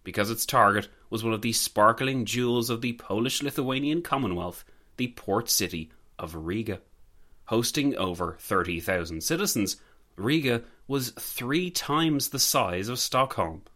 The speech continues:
the capital of Sweden, and it contained a sophisticated,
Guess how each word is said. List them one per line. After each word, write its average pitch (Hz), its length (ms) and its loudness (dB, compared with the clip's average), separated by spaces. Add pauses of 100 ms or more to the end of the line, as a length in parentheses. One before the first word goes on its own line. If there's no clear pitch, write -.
(120)
the - 80 -6
capital 85 420 -4
of 80 80 -8
Sweden, 101 400 -4 (300)
and 98 140 -2
it - 60 -10
contained 110 420 -2
a 110 100 -2
sophisticated, 117 920 -4